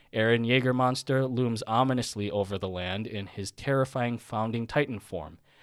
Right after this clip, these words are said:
steadfast in his desire to destroy Zawardo and all who inhabit it. The end is near,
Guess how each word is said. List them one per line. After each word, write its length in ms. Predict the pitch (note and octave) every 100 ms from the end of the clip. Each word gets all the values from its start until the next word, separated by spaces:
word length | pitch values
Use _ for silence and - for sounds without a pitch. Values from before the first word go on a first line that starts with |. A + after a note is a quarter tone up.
| _
steadfast 680 | - - D#3+ D3+ D3+ D3 -
in 180 | - A2+
his 220 | B2 D3
desire 500 | C#3+ B2 G#2+ A2 A2
to 160 | A2 G#2
destroy 480 | F#2+ - - C#3 C#3+
Zawardo 760 | C3 A2 G2+ G2+ G2 G2+ G2+ -
and 200 | F#2 -
all 300 | G2+ G#2+ G#2+
who 240 | - A#2+
inhabit 560 | - A2+ - - E2 D#2
it. 240 | D#2 - - _ _ _ _ _ _
The 180 | G#2 G2
end 320 | A2+ C#3 D#3+
is 220 | D#3+ D3 C#3
near, 560 | A3+ A#3 G#3 F2 F2